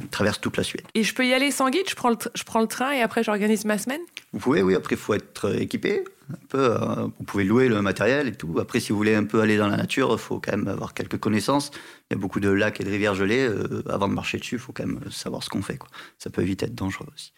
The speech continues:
Speaker 2: Où est-ce que je la loue, la tenue ?
Speaker 1: Oh, il y a plein de, de, de,
Speaker 2: De magasins ?
Speaker 1: de magasins, oui. De, enfin,
Speaker 2: Mais
Speaker 1: de,
Speaker 2: sur place,
Speaker 1: de
Speaker 2: je la loue
Speaker 1: solutions.
Speaker 2: quand, quand j'arrive, quand je descends du
Speaker 1: Oui,
Speaker 2: train ?
Speaker 1: vous pouvez, euh, ou alors vous pouvez pré-réserver, ou si vous arrivez à Kiruna, il y a,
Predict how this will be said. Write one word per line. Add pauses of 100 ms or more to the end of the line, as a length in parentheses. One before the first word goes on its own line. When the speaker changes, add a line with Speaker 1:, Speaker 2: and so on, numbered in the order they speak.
(160)
Speaker 2:
Où
est-ce
que
je
la
loue,
la
tenue ? (100)
Speaker 1:
Oh,
il
y
a
plein
de,
de,
de,
Speaker 2:
De
magasins ?
Speaker 1:
de
magasins,
oui.
De,
enfin,
Speaker 2:
Mais
Speaker 1:
de,
Speaker 2:
sur
place,
Speaker 1:
de
Speaker 2:
je
la
loue
Speaker 1:
solutions.
Speaker 2:
quand,
quand
j'arrive,
quand
je
descends
du
Speaker 1:
Oui,
Speaker 2:
train ?
Speaker 1:
vous
pouvez,
euh,
ou
alors
vous
pouvez
pré-réserver,
ou
si
vous
arrivez
à
Kiruna,
il
y
a,